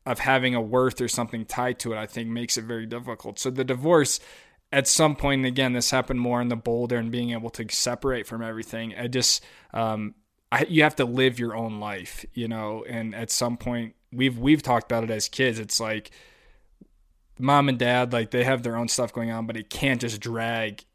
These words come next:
onto us for so long, you know? So that's the best way I can, I can describe it. But again, it was, it happened so, it almost happened so quickly and, like, just, it was so bad,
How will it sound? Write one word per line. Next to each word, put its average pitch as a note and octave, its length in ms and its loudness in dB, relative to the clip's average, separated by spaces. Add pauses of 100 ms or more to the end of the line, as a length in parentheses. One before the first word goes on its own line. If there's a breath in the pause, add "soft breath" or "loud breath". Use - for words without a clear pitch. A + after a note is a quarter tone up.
(140)
onto A2+ 320 -6
us - 560 -2 (520 soft breath)
for - 160 -6
so A#2 240 -2
long, G#2+ 540 -6
you A2+ 100 -4
know? G#2+ 200 -6
So G#2+ 360 -4 (600 soft breath)
that's E3+ 180 2
the F#3 80 4
best C3+ 280 4
way B2+ 120 4
I A#2 120 0
can, A2 340 -8
I B2 140 -6
can A#2+ 140 -6
describe A#2 400 -2
it. A2+ 120 -6
But A2+ 140 -6
again, A2+ 300 -4
it A2 120 -6
was, B2 240 -2
it - 140 -10
happened B2+ 420 2
so, A#2+ 440 0
it - 100 -6
almost F3 260 4
happened C#3 380 2
so B2 200 2
quickly C3+ 680 0
and, A#2 140 -2
like, A2 240 -4
just, - 260 -2
it C3 80 -6
was A2+ 160 -2
so C3 340 2
bad, A2 720 0